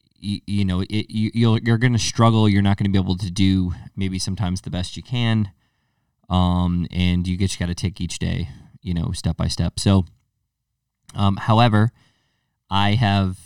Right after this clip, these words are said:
um, kinda put it in my mindset that I've adopted, you know, the ability to kind of endure and suffer through things. And like I said, it doesn't,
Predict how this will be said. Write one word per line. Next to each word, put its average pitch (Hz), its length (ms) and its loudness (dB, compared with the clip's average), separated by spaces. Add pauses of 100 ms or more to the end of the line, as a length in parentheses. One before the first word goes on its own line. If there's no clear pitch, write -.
(280)
um, 90 720 -4 (520)
kinda 135 320 -2
put 127 180 2
it 113 100 0
in 113 100 4
my 107 120 2
mindset 101 600 0
that 87 240 -4 (540)
I've 104 160 2
adopted, 104 560 2 (320)
you 98 140 2
know, 90 260 2
the 92 120 0
ability 92 480 0
to 90 300 0
kind 92 280 -2
of 90 80 0
endure 90 280 0
and 90 140 0
suffer 90 280 -4
through 90 200 -4
things. 90 320 0 (1000)
And 120 120 0
like 123 140 0
I 113 60 4
said, 101 180 2
it 82 80 -8
doesn't, 101 400 -2